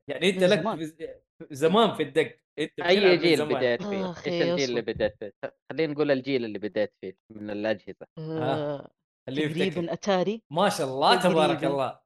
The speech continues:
Speaker 1: يعني أقدر أقول أنت معايا؟ <laughs>
Speaker 2: ممكن، ماني بعيد.
Speaker 1: <laughs> طيب، كويس، أخيرًا لقيت واحد معايا يا أخي. دايمًا، آه، شو اسمه؟
Speaker 3: لا،
Speaker 1: أنا
Speaker 3: أنت فاهم
Speaker 1: الشايب.
Speaker 3: غلط، صدقني، فاهم غلط.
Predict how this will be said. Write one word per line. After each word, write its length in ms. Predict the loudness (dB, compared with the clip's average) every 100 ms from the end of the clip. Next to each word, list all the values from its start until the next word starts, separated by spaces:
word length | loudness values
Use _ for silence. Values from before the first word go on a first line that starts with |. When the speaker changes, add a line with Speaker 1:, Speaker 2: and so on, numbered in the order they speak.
| -16
Speaker 1:
يعني 280 | -10 -6 -4
أقدر 460 | -4 -2 0 2 4
أقول 220 | 6 4
أنت 160 | 4
معايا؟ 580 | 2 2 2 2 0 -4
<laughs> 180 | -8 -10 _ _ _ -10 -10 _ -20 -12 -10 -10 _ -20 _
Speaker 2:
ممكن، 540 | 0 6 6 6 0 2
ماني 280 | 4 4
بعيد. 380 | 4 4 6 6
Speaker 1:
<laughs> 1400 | 6 -2 -2 2 6 6 4 -4 -10 -12 -12 _ -16 -10 0
طيب، 220 | 0 0
كويس، 500 | -4 -4 -4 -6 -4
أخيرًا 320 | -2 0 0
لقيت 300 | 0 0 2
واحد 280 | 2 2 2
معايا 340 | 2 2 4
يا 200 | 2 2
أخي. 160 | 0 -4
دايمًا، 580 | 0 0 0 -2 -4 -6
آه، 240 | -6 -8
شو 100 | -6
اسمه؟ 260 | -8 -8 -2
Speaker 3:
لا، 200 | 2 4
Speaker 1:
أنا 80 | 4
Speaker 3:
أنت 80 | 4
فاهم 360 | 8 10 10 8
Speaker 1:
الشايب. 200 | 8 8
Speaker 3:
غلط، 260 | 6 4
صدقني، 480 | 2 4 2 4 0
فاهم 340 | 4 6 6
غلط. 440 | 6 6 4 2